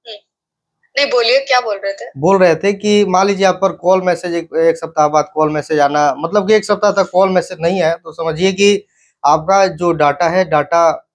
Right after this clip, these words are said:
Speaker 2: डिलीट कर दिया है। जो आधार कार्ड जो सेव करके रखा है, पैन कार्ड, उसके बाद contact list का धमकी वो दे रहे हैं, चाहे selfie, वो सारा चीज delete कर देते हैं भाई,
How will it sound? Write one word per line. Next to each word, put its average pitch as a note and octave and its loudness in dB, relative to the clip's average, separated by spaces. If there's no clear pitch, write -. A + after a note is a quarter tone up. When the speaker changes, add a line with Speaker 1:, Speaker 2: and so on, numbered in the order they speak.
Speaker 2:
डिलीट F3+ -2
कर A#2 -2
दिया G#2+ -2
है। G#2+ -4
जो C#3 0
आधार C#3+ 2
कार्ड D3 -2
जो C#3 -6
सेव D3 -2
करके C#3 -6
रखा C3 -2
है, C#3+ -2
पैन D#3 2
कार्ड, D3+ 2
उसके D3+ 0
बाद D3+ 2
contact D3+ -2
list D3 -4
का D3 0
धमकी C3+ -4
वो D3+ 4
दे C#3+ 2
रहे D3 2
हैं, C#3 0
चाहे C3+ -2
selfie, C#3 -4
वो F3 -2
सारा F3+ 2
चीज F#3+ -4
delete F3 -4
कर C3+ -4
देते A#2+ -8
हैं D#3+ -2
भाई, F3+ 0